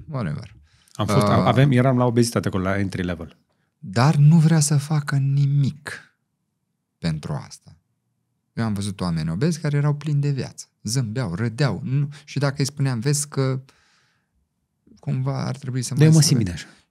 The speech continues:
Speaker 2: așa.
Speaker 1: El zice, „Da, voi slăbi, dar nu e, acum nu e pentru mine.” Și asta se cheamă în psihologie precontemplare. Un stadiu care poți să stai și cincizeci de ani.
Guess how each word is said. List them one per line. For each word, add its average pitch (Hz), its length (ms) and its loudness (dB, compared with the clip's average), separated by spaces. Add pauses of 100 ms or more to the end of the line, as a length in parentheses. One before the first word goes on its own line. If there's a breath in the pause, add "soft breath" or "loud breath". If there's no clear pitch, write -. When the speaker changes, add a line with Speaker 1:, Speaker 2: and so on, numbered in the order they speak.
Speaker 2:
așa. 247 80 -2
Speaker 1:
El 277 140 -2
zice, 208 340 -2 (240)
„Da, 170 200 4
voi 175 200 2
slăbi, 170 260 -2
dar 147 160 0
nu 147 100 0
e, 127 160 -2
acum 135 340 -2
nu 95 100 0
e 80 300 -6 (200)
pentru 85 300 -6
mine.” - 160 -10
Și - 140 -10
asta 147 220 -2
se 143 160 -8
cheamă 127 280 -4
în 104 60 -4
psihologie 131 580 -8 (140)
precontemplare. 127 1200 -10 (1700)
Un 117 140 -2
stadiu 165 340 -2
care 143 220 -4
poți 143 200 -6
să - 60 -18
stai 135 200 -6
și 123 140 -12
cincizeci 127 400 -8
de 117 100 -10
ani. - 140 -14